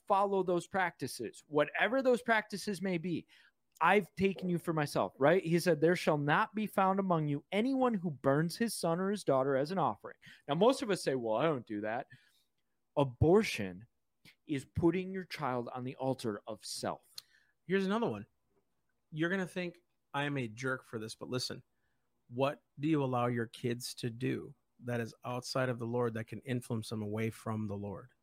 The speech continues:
Speaker 1: Right.
Speaker 2: Just take a moment and pause for a second. My kids play video games, right? But there's a, there's a limit on what I let them do and don't do because I'm their father.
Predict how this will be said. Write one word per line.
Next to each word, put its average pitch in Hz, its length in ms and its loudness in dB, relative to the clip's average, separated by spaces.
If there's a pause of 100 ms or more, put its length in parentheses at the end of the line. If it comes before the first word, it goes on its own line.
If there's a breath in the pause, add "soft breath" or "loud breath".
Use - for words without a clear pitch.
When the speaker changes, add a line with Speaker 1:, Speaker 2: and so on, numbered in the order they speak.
Speaker 1:
Right. 90 240 -4 (280)
Speaker 2:
Just 135 240 4
take 135 220 2
a 190 40 4
moment 170 420 8
and 127 140 -2
pause 127 380 6
for - 160 -2
a 107 40 -6
second. - 440 -10 (640)
My 139 80 0
kids 156 200 0
play 156 160 4
video 143 220 4
games, 117 320 -6
right? 123 240 0 (500)
But 127 120 -4
there's 151 240 8
a, 156 160 6
there's 139 220 4
a 135 60 4
limit 131 360 4
on 113 140 0
what 117 120 2
I 113 80 2
let 113 280 0
them 113 180 -2
do 117 240 0
and 110 140 -4
don't 127 240 -4
do 98 100 -12
because 113 260 -8
I'm 113 200 0
their 131 100 2
father. 202 460 2